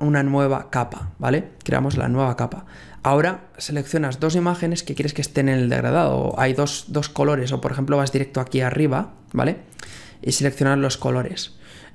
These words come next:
Eh, yo recomiendo, pues, que vayáis por aquí debajo y pilléis un color aquí y un color ahí. ¿Qué significa? Pues que el degradado va de, en este caso, pues va a ir de rojo más flojo a un, a un verde,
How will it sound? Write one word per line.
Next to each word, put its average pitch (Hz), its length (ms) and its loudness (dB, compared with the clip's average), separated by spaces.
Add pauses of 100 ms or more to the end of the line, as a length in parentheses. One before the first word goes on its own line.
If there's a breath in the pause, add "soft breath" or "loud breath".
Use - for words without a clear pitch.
(100)
Eh, 135 640 2
yo 143 100 4
recomiendo, 156 380 0
pues, 147 160 -6
que - 320 -10 (220)
vayáis 135 340 2
por 143 160 2
aquí 135 320 -2
debajo 131 500 -4 (460 loud breath)
y 135 200 0
pilléis 131 460 2
un 143 120 0
color 151 260 4
aquí 147 280 2
y 175 60 2
un 160 60 0
color 127 240 -2
ahí. - 380 -6
¿Qué 147 80 -2
significa? 147 420 2
Pues 131 140 -4
que - 100 -4
el 127 60 -2
degradado 131 420 4
va 143 180 4
de, 127 240 -4 (380 loud breath)
en 135 160 2
este 131 160 0
caso, 147 260 -2
pues 127 180 -6
va 127 80 -2
a 135 60 2
ir 139 180 2
de 120 280 -4
rojo 131 340 0
más 139 260 2
flojo 170 680 2 (920)
a 139 420 2
un, 139 480 4
a 135 100 2
un 127 640 4
verde, 123 540 0